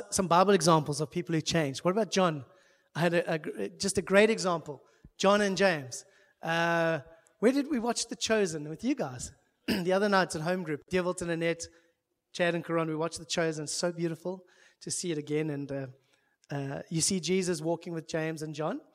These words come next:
And they come into that, that, that scene with the Samaritans. And they, like, spit at Jesus. And, they, and, and all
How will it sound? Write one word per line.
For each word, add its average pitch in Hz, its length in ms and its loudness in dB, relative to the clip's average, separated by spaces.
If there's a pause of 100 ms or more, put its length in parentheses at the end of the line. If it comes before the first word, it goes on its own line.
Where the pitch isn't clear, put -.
(560)
And 160 200 -4
they 165 80 2
come 190 200 -4
into 185 180 -8
that, 175 200 -8
that, 165 220 -4
that 160 180 -4
scene 208 360 4
with 170 120 0
the 165 80 -2
Samaritans. 170 840 2 (720)
And 196 220 4
they, 175 160 4
like, 165 240 0
spit - 600 2
at 175 200 -2
Jesus. 170 520 2
And, 143 140 -6
they, 139 280 -6 (340)
and, 156 260 -6
and 160 220 -6
all 226 320 4